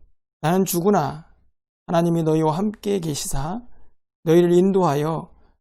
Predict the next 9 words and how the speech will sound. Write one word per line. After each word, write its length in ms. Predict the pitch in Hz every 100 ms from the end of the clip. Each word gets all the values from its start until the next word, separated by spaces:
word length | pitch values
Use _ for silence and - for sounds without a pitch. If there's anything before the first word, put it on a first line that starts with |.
| -
너희 180 | 160 160
조상의 460 | 165 156 190 190
땅으로 640 | 196 170 165 196 240 - _
돌아가게 720 | 160 165 165 151 170 196 240 - _
하시려니와." 1000 | - 156 185 160 143 131 127 127 131 143 - - _ _ _ _ _ _ _ _ _ _ _ _ _ - - - -
이 100 | 185
말씀을 400 | 190 151 196 202
보면, 720 | 170 180 165 151 180 226 240 -
에, 360 | 147 147 -